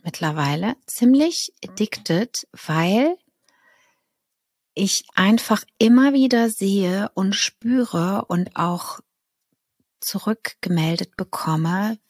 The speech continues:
wie kraftvoll diese energetischen Räume sind, die wir gemeinsam miteinander kreieren.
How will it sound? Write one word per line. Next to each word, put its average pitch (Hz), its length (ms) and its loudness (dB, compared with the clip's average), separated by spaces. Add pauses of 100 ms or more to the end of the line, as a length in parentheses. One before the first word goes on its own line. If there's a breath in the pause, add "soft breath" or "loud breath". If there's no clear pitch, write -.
wie 220 720 2 (100)
kraftvoll - 760 -4
diese 170 220 -6
energetischen 180 640 -2
Räume 170 380 -2
sind, 156 340 -4
die 170 80 -8
wir 165 120 -6
gemeinsam 160 680 -2
miteinander 156 760 -4
kreieren. 147 640 -6